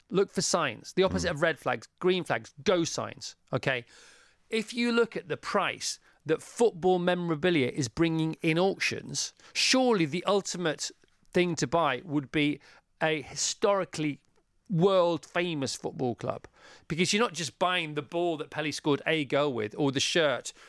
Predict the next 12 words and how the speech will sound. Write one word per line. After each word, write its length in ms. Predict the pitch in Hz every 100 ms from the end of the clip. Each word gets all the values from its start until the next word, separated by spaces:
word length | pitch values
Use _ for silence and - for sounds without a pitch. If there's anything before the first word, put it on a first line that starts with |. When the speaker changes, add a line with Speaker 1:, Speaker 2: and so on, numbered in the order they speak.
| _
Speaker 1:
that 140 | 156 151
Maradona 480 | 143 147 143 143 139
wore 380 | 127 123 120 -
in 200 | 143 135
the 140 | 131
Speaker 2:
Mm. 100 | 135 131
Speaker 1:
England 260 | 131 123
semi-final 520 | - 139 117 139 127
of 100 | 120
the 60 | 120
World 220 | 123 120
Cup. 300 | - 123 -